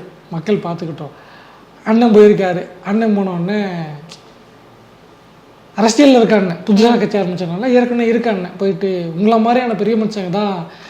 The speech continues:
எங்களை மாதிரியான சின்னவங்களை வந்து வளர்த்து விடணும், தூக்கி விடணும், ஏதாவது பார்த்து பண்ணுங்க" அப்படின்னோடனே, "ஏன்னா பத்து சீட்டு தரேன், மெடிக்கல் சீட்டு தரேன், வச்சு வியாபாரம் பார்த்துக்க, காசெல்லாம் என்கிட்ட கேட்டு வந்துடாத" அப்படின்ட்டாங்களாம்.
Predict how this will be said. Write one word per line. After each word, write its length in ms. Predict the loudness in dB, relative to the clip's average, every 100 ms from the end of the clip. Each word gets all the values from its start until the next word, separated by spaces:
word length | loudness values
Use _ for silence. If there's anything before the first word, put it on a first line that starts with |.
| -14 -4
எங்களை 240 | -2 -2
மாதிரியான 580 | 0 0 0 -2 -6 -8 -4
சின்னவங்களை 400 | -4 -4 -4 -6
வந்து 560 | -6 -6 -6 -6 -8 -10 -14 -18 -18
வளர்த்து 380 | -8 -6 -4 -4
விடணும், 260 | -4 -8 -10 -6
தூக்கி 220 | -6 -4
விடணும், 380 | -6 -6 -8 -10 -20 -20 -20 -20 -16
ஏதாவது 220 | -10 -8
பார்த்து 220 | -6 -8
பண்ணுங்க" 340 | -8 -8 -6 -8
அப்படின்னோடனே, 520 | -8 -8 -10 -10 -10 -12 -20 -20 -20 _ _ -12
"ஏன்னா 260 | -6 -4 -4
பத்து 240 | -4 -6
சீட்டு 240 | -4 -4 -2
தரேன், 220 | -4 -6 -4
மெடிக்கல் 180 | -2 -2
சீட்டு 220 | -6 -10
தரேன், 220 | -10 -12 -16 -20 -20 -20 -18
வச்சு 260 | -12 -6 -4
வியாபாரம் 320 | -4 -4 -4
பார்த்துக்க, 380 | -4 -4 -4 -6 -8 -20 -20 -16
காசெல்லாம் 460 | -6 -6 -4 -2 0
என்கிட்ட 200 | 0 -2
கேட்டு 280 | -2 -6 -4
வந்துடாத" 560 | -2 -2 -2 -4 -6 -6
அப்படின்ட்டாங்களாம். 720 | -8 -6 -6 -8 -8 -10